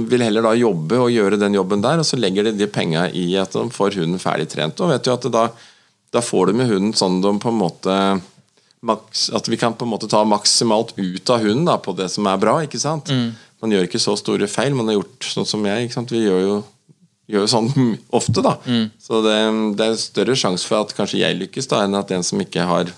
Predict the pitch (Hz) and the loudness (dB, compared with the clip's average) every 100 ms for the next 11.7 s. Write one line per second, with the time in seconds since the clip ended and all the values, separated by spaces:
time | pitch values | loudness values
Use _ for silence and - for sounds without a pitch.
0 | - 92 85 87 87 92 104 113 104 95 | -6 -2 -2 -2 -4 -2 0 0 0 0
1 | 87 - - 101 80 90 98 95 90 87 | -4 -4 -2 -2 0 -2 0 -2 -4 -2
2 | 85 87 - 82 - 101 90 85 113 135 | -4 -4 -4 -4 0 2 2 2 2 0
3 | 127 _ _ _ _ _ - - 98 95 | -4 _ _ _ _ _ -20 -4 -2 -2
4 | 98 104 101 - 117 156 - 123 113 107 | -4 -8 -4 0 0 -2 -4 -2 -2 -4
5 | _ _ _ _ _ _ _ _ - 127 | _ _ _ _ _ _ _ _ -2 2
6 | 131 127 135 139 120 - 123 117 107 113 | 4 4 2 2 -2 0 0 2 0 0
7 | 113 - 117 107 104 - 110 110 113 104 | -2 -4 -4 -4 -2 0 0 2 2 2
8 | 101 101 101 101 101 101 - - - - | 2 2 2 0 0 -4 -6 -18 -18 -20
9 | - - 120 113 98 107 117 117 135 143 | -8 -2 2 2 2 0 -2 -2 0 0
10 | 139 95 98 101 - 98 101 101 101 104 | 0 -2 -2 -4 -4 -2 0 2 2 2
11 | 104 104 104 104 107 107 98 | 2 2 2 2 2 0 -2